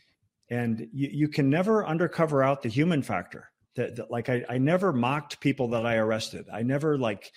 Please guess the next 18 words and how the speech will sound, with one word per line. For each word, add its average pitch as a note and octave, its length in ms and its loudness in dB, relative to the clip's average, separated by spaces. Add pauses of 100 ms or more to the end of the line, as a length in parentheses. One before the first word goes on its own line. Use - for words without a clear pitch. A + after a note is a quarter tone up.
celebrated C3 880 2
successful B2 680 -2
investigations, A2 1000 -4 (680)
uh, A2 180 -2
in C3 140 2
the B2+ 80 4
presence C3+ 480 0
of A#2 100 -4
people B2+ 280 -2
I A#2 60 0
investigated A#2+ 540 -2
because A#2 480 -2
I C#3 140 2
was D#3+ 180 0
often C3 560 -4
a G#2 120 -6
part C#3+ 340 0
of A2+ 340 0